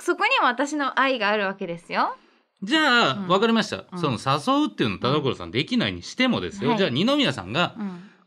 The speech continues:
Speaker 2: 「ご飯行きましょうよ」とか、
Speaker 1: うん。
Speaker 2: ちょっと、まあ、相談じゃないにしても、「お茶いかがですか？」って言われた時は言ってください。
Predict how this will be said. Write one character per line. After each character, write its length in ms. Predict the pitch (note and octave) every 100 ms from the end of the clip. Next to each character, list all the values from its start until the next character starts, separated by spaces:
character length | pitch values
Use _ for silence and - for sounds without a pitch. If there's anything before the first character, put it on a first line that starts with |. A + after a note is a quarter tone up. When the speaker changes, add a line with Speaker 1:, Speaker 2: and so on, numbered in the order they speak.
| _ -
Speaker 2:
「ご 100 | D#3
飯 140 | D#3
行 100 | A2
き 60 | C3
ま 100 | C3+
し 80 |
ょ 40 | C#3+
う 20 |
よ」 60 | G#2
と 80 | F#2+
か、 280 | C#3 - -
Speaker 1:
う 40 |
ん。 240 | F3+ F3+ - _
Speaker 2:
ち 80 | B2+
ょ 20 |
っ 40 |
と、 300 | - F2+ E2+ -
ま 120 | G2+
あ、 40 | F2
相 240 | F#2+ G#2+
談 180 | C3 E3
じ 60 |
ゃ 40 | E3
な 100 | A#2+
い 40 |
に 100 | A2+
し 20 |
て 60 | G2
も、 100 | F#2
「お 40 | F2+
茶 180 | G#2+
い 100 | G#2+
か 140 | G#2 C3
が 120 | G#2+
で 80 | F2+
す 100 | -
か？」 140 | C#3 F3
っ 100 | -
て 120 | G#2+
言 100 | A2+
わ 80 | G3+
れ 80 | A#3
た 120 | C4
時 220 | D4 B3+
は 60 | F3+
言 100 | G2
っ 20 |
て 80 | G#2+
く 80 | G2
だ 100 | E2+
さ 120 |
い。 100 | F#2